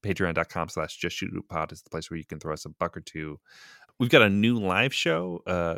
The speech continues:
coming March twentieth. So if you wanna be the first to hear about the details of how you can get tickets to come see us live with some, uh, incredible filmmakers, patreon dot com slash just shoot it pod. You can so-, support us,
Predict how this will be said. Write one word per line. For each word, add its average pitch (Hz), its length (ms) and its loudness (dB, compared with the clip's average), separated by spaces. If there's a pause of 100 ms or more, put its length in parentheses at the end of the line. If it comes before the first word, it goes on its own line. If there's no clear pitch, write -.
coming 107 400 -4
March 87 380 -2
twentieth. 143 580 -4
So 107 100 0
if 98 120 -2
you 156 100 -2
wanna 131 200 2
be 113 80 -2
the - 100 -4
first - 500 -2
to 92 60 -6
hear 92 320 -2
about 85 320 2
the 80 80 -14
details 80 500 -4
of - 80 -10
how 98 400 2
you 95 180 -2
can 80 180 -8
get - 280 0
tickets - 400 -6
to - 120 -12 (160)
come 131 320 -4
see 101 340 -4
us - 300 -4 (320)
live 107 440 6
with 82 200 -2
some, 78 380 -10 (120)
uh, 78 160 -4
incredible 110 420 -2
filmmakers, 90 840 -6 (160)
patreon 143 260 8
dot 139 140 6
com 139 220 2
slash 135 260 4
just 131 200 2
shoot 123 140 4
it - 80 -2
pod. 104 460 6
You 90 80 -6
can 87 160 -4
so-, 120 240 2
support 156 460 2
us, 143 180 -2